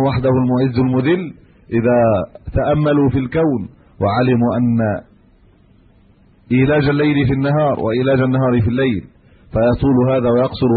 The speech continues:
هذا وبالعكس، وكذا الإحياء والإماتة، لا قدرة للعباد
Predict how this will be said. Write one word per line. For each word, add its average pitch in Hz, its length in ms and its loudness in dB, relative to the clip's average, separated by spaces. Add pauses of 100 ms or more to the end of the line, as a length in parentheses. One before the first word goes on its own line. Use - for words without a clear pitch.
هذا 139 380 0 (160)
وبالعكس، 117 720 -4 (420)
وكذا 135 380 0
الإحياء 117 460 -2
والإماتة، 143 640 0 (420)
لا 127 720 0 (180)
قدرة 160 380 0
للعباد 127 540 0